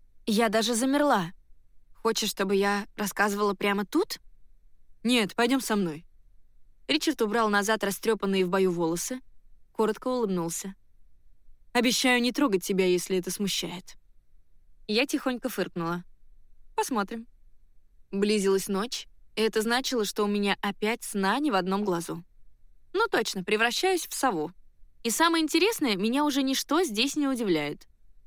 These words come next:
Даже если и в самом деле обрету крылья, просто взмахну посильнее и рвану прямо с башни куда-нибудь в небо. Всегда мечтала парить в облаках. Особенно, когда вокруг так красиво. Горы, бурные реки. По пути Ричард поймал очередного мальчишку,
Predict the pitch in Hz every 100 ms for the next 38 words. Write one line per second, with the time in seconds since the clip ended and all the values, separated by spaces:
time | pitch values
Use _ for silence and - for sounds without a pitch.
0 | - 202 311 330 330 294 294 - 277 208
1 | 185 180 208 185 160 185 196 185 233 349
2 | 247 165 - - - - - - 262 370
3 | - 233 214 208 247 262 233 220 208 202
4 | 190 - - _ - 233 254 320 359 -
5 | 294 359 330 226 208 185 185 175 196 240
6 | 220 190 175 170 180 180 - - - -
7 | - 294 277 214 202 233 202 208 262 247
8 | 196 190 202 190 - - - - - -
9 | - 220 349 330 302 277 254 262 269 285
10 | 302 - 269 - 262 - 285 202 170 -
11 | - - 202 196 247 247 214 202 - -
12 | - 202 220 202 196 190 226 - 208 -
13 | - - - - - - - 240 285 370
14 | 320 311 302 - 226 247 254 233 202 226
15 | 220 214 214 202 - 311